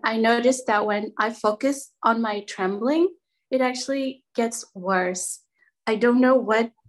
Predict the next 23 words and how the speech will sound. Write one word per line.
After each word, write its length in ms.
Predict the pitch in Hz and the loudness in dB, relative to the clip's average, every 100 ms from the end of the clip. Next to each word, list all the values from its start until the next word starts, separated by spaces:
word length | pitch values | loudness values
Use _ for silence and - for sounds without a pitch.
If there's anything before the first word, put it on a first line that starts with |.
| _ _ - | _ _ -4
is 200 | 233 214 | -2 0
the 140 | 214 | 0
limiting 600 | 214 226 240 240 294 247 | 2 4 4 2 2 0
belief 440 | 214 208 220 262 - | 0 0 0 -2 0
behind 500 | 233 233 202 208 196 | -2 -2 -4 -4 -4
it 200 | 208 202 | -2 -2
or 180 | 196 196 | -2 -2
what 220 | 214 226 | -4 -4
is 160 | 247 | -4
the 100 | 240 | -4
source, 480 | 196 - 233 233 233 | -8 -4 -2 -2 -4
because 500 | - 208 226 208 208 _ _ _ _ _ | -10 -10 -6 -6 -6 _ _ _ _ _
when 180 | 220 214 | -4 0
I 100 | 214 | 2
look 280 | 233 285 - | 2 2 0
outside 500 | 202 202 - 202 214 | -4 -4 -4 -4 -4
in 120 | 220 | -6
my 120 | 214 | -6
environment, 760 | 175 185 180 175 196 214 262 403 - _ _ _ _ _ _ _ - | -4 -4 -4 -4 -4 -2 0 0 -2 _ _ _ _ _ _ _ -4
everything 480 | 233 247 262 285 277 | 0 0 0 0 0
is 140 | 247 | 0
really 260 | 226 220 196 | -2 -2 -4
good, 400 | 196 175 - | -4 -6 -6